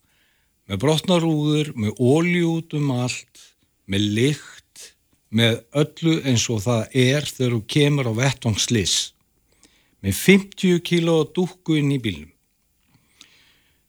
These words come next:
Þeir áttu að bjarga þessari dúkku og bíllinn var það klestur og það illa farinn að þurfti að klippa hann. Og þeir fengu að klippa hann með tau-, með klippunum hjá slökkviliðinu.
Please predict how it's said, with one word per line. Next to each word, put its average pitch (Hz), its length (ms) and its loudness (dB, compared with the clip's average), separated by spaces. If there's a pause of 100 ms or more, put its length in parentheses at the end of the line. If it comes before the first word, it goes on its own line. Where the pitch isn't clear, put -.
(140)
Þeir 180 340 4
áttu 151 400 -6 (220)
að 107 200 -14
bjarga 151 440 -2
þessari 160 360 -2
dúkku 147 480 -6 (760)
og 98 140 -10
bíllinn 170 400 0
var 165 160 2
það 165 240 -2
klestur 131 640 -2
og 123 180 -4
það 135 160 0
illa 139 260 -2
farinn 113 380 0
að 113 140 2
þurfti 120 180 -2
að - 80 -8
klippa - 380 0
hann. - 100 -18 (120)
Og 98 180 -10
þeir 117 160 -2
fengu 143 300 2
að 147 100 -6
klippa - 460 -2
hann 98 120 -4
með 120 200 0
tau-, 151 260 0
með 127 240 0
klippunum 117 480 -2
hjá 117 100 0
slökkviliðinu. 95 580 -6